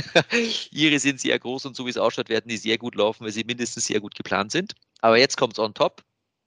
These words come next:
Sie planen virtuell vorher auch weiter und Sie wollen auch den Ablauf virtuell vorher anschauen, haben Sie mir erzählt. Können Sie da ein bisschen mehr uns noch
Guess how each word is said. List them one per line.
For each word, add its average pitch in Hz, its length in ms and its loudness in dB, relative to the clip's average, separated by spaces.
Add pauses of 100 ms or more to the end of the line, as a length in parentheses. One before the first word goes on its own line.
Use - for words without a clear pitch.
(800)
Sie - 200 -8
planen 120 400 0
virtuell 156 640 4 (580)
vorher 135 420 4
auch 104 160 0
weiter 135 340 4
und 135 100 -8
Sie 127 100 -4
wollen 120 160 0
auch 113 100 0
den 107 240 -4 (140)
Ablauf 104 800 -2
virtuell 117 540 0
vorher 107 360 0
anschauen, 101 320 -2
haben 98 140 -4
Sie 98 120 -8
mir 95 100 -4
erzählt. 90 320 -4
Können 113 160 -6
Sie 127 80 4
da 131 160 2
ein 208 100 -4
bisschen 165 300 -2
mehr 175 280 -2 (520)
uns 143 160 -10
noch 147 320 -4